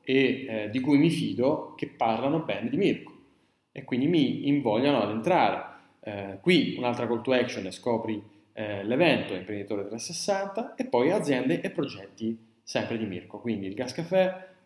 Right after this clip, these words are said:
l'Osa Community, Club Mondiale, Arrowworld e l'Onlus Mariana e per finire l'Imprenditore trecentosessanta, l'evento. Alla fine della pagina da dove iniziare?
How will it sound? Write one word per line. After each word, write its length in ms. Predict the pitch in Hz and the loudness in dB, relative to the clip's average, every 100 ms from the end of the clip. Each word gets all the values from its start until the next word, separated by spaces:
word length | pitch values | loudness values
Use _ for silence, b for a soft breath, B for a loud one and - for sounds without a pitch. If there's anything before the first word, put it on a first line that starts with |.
| - | -12
l'Osa 280 | 104 107 117 | -8 -6 -4
Community, 800 | 156 156 160 160 160 156 156 156 | 2 4 6 4 4 2 2 0
Club 280 | 120 107 | -2 -2
Mondiale, 840 | 104 120 143 147 147 143 143 143 - | -2 0 2 2 2 4 4 2 -2
Arrowworld 920 | 110 113 110 113 110 113 110 110 110 b b _ - | -2 0 0 -2 0 0 0 -4 -6 b b _ -2
e 340 | 151 143 - | 0 0 0
l'Onlus 720 | 120 110 107 104 - 107 104 - | 0 0 -2 -8 -6 -6 -6 -4
Mariana 680 | 113 110 90 87 143 165 - | -2 -2 -4 -6 -6 -8 -4
e 240 | 185 - | -2 -2
per 120 | - 113 | -6 -2
finire 340 | 170 123 147 | 0 2 2
l'Imprenditore 560 | 131 131 127 120 117 101 | 2 0 0 -2 -2 -6
trecentosessanta, 640 | 113 - - 98 95 95 | -8 -8 -8 -10 -10 -10
l'evento. 440 | 104 92 85 - - _ _ _ _ _ _ _ _ _ _ _ _ - | -8 -8 -12 -16 -20 _ _ _ _ _ _ _ _ _ _ _ _ 2
Alla 200 | 135 160 | 2 4
fine 200 | 180 143 | 4 6
della 140 | 190 | 4
pagina 360 | 208 214 233 254 | 4 2 -2 -2
da 140 | 202 | 0
dove 240 | 143 113 | 2 2
iniziare? 520 | 117 127 - 90 87 | 0 -2 -4 -6 -8